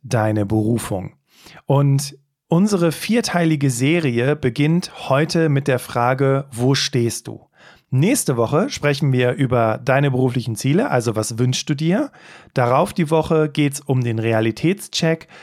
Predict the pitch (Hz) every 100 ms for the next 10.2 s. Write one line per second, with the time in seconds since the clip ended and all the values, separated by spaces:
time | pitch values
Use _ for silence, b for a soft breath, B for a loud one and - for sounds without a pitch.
0 | B B 123 123 131 131 143 139 B -
1 | - 151 185 190 147 131 127 117 131 139
2 | 131 127 127 B B - 127 135 120 -
3 | 160 151 120 104 - 101 - 110 - -
4 | _ _ B B B B 143 143 139 -
5 | - _ _ - 131 147 143 143 190 214
6 | 180 165 151 143 139 131 123 123 143 127
7 | 151 202 190 147 131 120 160 180 160 135
8 | 127 123 139 139 127 - - 143 175 -
9 | 196 147 131 131 131 123 117 117 190 -
10 | 143 160